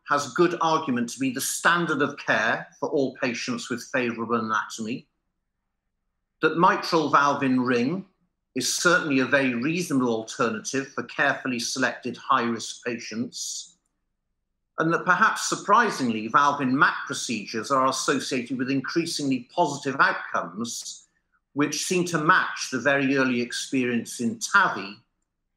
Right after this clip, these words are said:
and indeed may well become a very reasonable alternative to redo surgery for high-risk patients.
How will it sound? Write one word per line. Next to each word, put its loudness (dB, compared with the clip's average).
and 2
indeed 2
may 4
well 4
become 0
a 2
very 2
reasonable 2
alternative 0
to 0
redo -2
surgery 0
for 0
high-risk 0
patients. -8